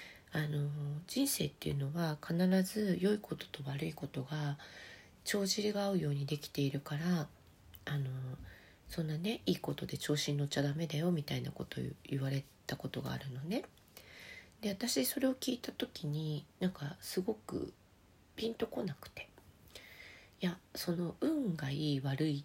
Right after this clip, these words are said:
みたいなことって、なんていうのかな、そんな帳尻が合うとか、全員五十対五十で来るもんだと全然思ってなくて、いや、なぜなら、その、いろんな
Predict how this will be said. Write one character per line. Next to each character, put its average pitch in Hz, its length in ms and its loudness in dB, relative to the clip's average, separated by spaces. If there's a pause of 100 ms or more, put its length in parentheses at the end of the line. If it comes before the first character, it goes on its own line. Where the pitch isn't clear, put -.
(140)
み 135 120 -2
た 135 160 -2
い 131 80 -2
な 135 80 -2
こ 147 160 -8
と 135 140 -6
っ 143 40 -10 (200)
て、 143 280 -2 (600)
な 208 80 -4
ん 214 40 -4 (160)
て - 120 -8
い - 20 -12
う - 20 -18 (120)
の - 120 -20
か - 160 -16
な、 - 80 -20 (200)
そ - 180 -8
ん 240 160 -2
な 240 260 0 (840)
帳 226 240 2
尻 226 300 2
が 208 140 -2
合 220 100 2
う 180 260 4 (240)
と - 100 -10
か、 143 320 -2 (220)
全 190 260 4
員 214 140 2
五 165 140 2
十 185 160 2
対 139 320 -2
五 131 100 0
十 165 180 0
で 147 120 0
来 - 180 -12
る 123 220 -4
も 127 80 0
ん 123 100 -4
だ - 120 -6
と - 200 -12
全 180 220 0
然 190 140 4
思 185 120 6
っ - 20 4
て - 180 -10
な 123 100 -4
く - 160 -12
て、 - 180 -12 (1800)
い - 60 2
や、 156 60 2
な 202 120 2
ぜ 240 140 0
な 143 220 0
ら、 135 320 -2
そ - 160 -6
の、 143 140 0 (1200)
い 214 60 4
ろ 311 100 6
ん 359 40 2
な - 60 -6